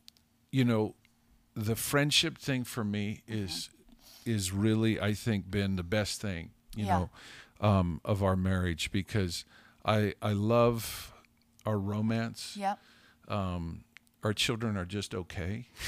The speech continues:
Speaker 1: <laughs>
Speaker 2: <laughs>
Speaker 1: No, I mean, you've, you, the best part of our kids probably is you most of the time. Um, we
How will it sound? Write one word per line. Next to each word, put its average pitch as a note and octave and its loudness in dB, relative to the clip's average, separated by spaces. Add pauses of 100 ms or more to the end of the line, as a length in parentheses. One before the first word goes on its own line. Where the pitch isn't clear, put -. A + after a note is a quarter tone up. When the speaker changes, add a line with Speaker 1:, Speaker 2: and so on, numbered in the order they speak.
(180)
Speaker 1:
<laughs> C3 2
Speaker 2:
<laughs> C4+ 10 (720)
Speaker 1:
No, G2 0 (260)
I - -2
mean, A#2 2 (160)
you've, A#2+ -2 (100)
you, A2 -8 (120)
the G#2+ -2
best B2 0
part B2 0
of G#2 2
our G2 4
kids G#2+ -4 (100)
probably G#2 -2
is F2+ -4
you G#2 0
most G2+ -2
of - -14
the G2+ -2
time. G2+ -2 (520)
Um, G2 2
we G2 0